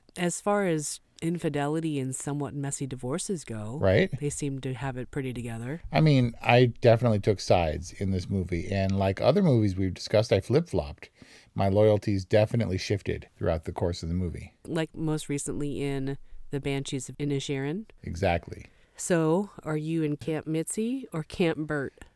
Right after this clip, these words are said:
Speaker 2: I don't know that I officially landed in any camp. All I know is that Paul Dano,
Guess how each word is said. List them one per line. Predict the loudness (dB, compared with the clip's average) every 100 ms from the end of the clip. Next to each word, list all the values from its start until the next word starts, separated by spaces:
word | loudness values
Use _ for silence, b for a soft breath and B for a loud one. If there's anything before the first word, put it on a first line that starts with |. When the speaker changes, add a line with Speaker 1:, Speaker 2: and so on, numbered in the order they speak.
| _ 4
Speaker 2:
I | 8
don't | 10
know | 10
that | 10 10
I | 10 8
officially | 2 6 4 6 2 4
landed | 4 2 2 0
in | 0
any | -2 -2 -4
camp. | -2 -2 -2 6
All | 8 10
I | 8
know | 6 6 6
is | 4 0 2
that | 0 0 2
Paul | 8 8 8
Dano, | 6 4 6 4 2 0